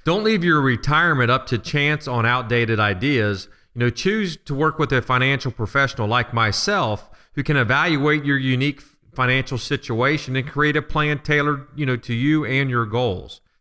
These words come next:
You can visit our website at safe harbor O H dot com or give us a call at six one four, seven six zero, zero six seven zero.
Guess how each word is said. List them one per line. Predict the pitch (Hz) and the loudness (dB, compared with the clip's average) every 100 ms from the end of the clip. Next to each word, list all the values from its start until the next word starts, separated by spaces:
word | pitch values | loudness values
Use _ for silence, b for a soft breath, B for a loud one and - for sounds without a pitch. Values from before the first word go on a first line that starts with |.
| - | -2
You | 143 | 0
can | 131 | 2
visit | 185 208 | 2 2
our | 190 | 2
website | 160 202 196 131 120 | 2 0 0 0 2
at | 110 - | 0 0
safe | 170 180 | 0 0
harbor | 185 196 139 117 | 0 -2 2 2
O | 139 156 | 2 2
H | 147 151 | 0 -2
dot | - 135 131 | 0 0 0
com | 147 143 151 | 0 0 0
or | 139 | -2
give | 117 160 | -2 -2
us | 165 - | -2 -6
a | |
call | - 180 170 | -4 -2 -2
at | - | -4
six | - 160 - | -6 -6 -4
one | 147 143 | -4 -4
four, | - 156 151 147 | -4 -2 0 -2
seven | - 143 139 | -2 -2 -2
six | 135 - 139 117 | -6 -6 -8 -6
zero, | 123 120 117 | -2 0 0
zero | 107 117 117 110 | 0 -2 0 -2
six | - 117 - | -4 -8 -6
seven | - 156 147 | -4 -4 -4
zero. | 135 143 143 | -2 -2 -2